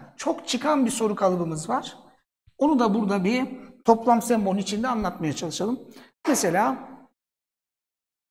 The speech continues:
k eşittir, k eşittir birden yirmi dokuza kadar k çarpı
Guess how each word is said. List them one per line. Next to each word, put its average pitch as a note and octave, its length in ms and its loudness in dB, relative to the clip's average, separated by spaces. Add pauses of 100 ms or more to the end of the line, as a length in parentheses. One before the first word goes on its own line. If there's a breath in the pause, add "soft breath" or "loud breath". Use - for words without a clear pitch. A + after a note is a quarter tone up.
(240)
k D#4 300 4
eşittir, - 880 -6 (100)
k A3 280 2
eşittir G#3+ 920 -6 (120)
birden G#3 920 -2 (380)
yirmi A3+ 500 0
dokuza G#3+ 420 -2
kadar G3 500 -2 (480)
k D4 300 2
çarpı A#3+ 840 0